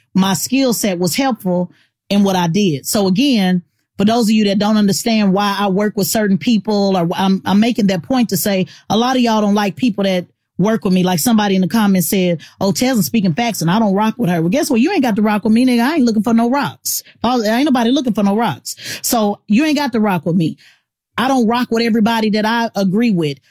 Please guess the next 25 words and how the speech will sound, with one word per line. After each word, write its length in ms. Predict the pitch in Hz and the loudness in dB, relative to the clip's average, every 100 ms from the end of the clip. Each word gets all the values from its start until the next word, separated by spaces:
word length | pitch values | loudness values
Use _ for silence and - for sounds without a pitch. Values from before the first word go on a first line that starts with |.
| _ - | _ -6
Politics 500 | 247 269 262 285 240 | -2 0 0 -2 0
is 120 | 214 | 0
about 420 | 202 208 202 190 - _ | 2 2 0 -2 -6 _
not 320 | 185 208 240 - | -2 0 0 -2
permanent 340 | 262 240 220 | 0 2 0
friends, 480 | 233 220 208 208 - | 0 0 2 0 -4
permanent 320 | - 226 214 208 | -2 2 2 2
enemies, 320 | 220 208 170 | 2 2 2
but 120 | 185 | 0
about 220 | 185 202 | 0 -2
permanent 340 | 240 226 196 - | 0 2 2 0
interests. 540 | 208 - - - - - - - | -2 -2 -6 -8 -10 -12 -18 -6
And 100 | 185 | -2
at 100 | 180 254 | 0 0
that 160 | 254 | -2
particular 360 | 233 269 220 202 | -2 -2 -2 -2
time, 340 | 240 214 202 | 0 0 0
I 40 | 202 | 0
had 160 | 214 | 0
a 40 | 170 | -2
skill 400 | - 277 262 226 | -2 -2 0 0
set 400 | - 190 165 - _ - - - | -2 -2 -4 -8 _ -20 -10 -2
that 160 | 196 190 | 0 0
was 140 | 147 | 0
beneficial 840 | 139 247 240 247 226 - 180 175 | 0 0 0 -2 -2 -2 -4 -4